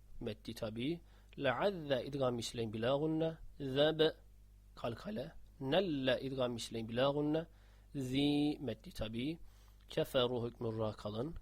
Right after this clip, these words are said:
Keferu meddi tabi. Minhu Burası izhar.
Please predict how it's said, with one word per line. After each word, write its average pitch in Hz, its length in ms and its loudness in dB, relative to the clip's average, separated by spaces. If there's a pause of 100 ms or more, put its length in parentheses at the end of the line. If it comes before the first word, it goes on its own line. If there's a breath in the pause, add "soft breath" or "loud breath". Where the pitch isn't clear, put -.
Keferu 131 1000 0 (260)
meddi 113 340 -6
tabi. 120 500 -2 (440 soft breath)
Minhu 143 720 0 (680 soft breath)
Burası - 420 -4
izhar. 117 440 -2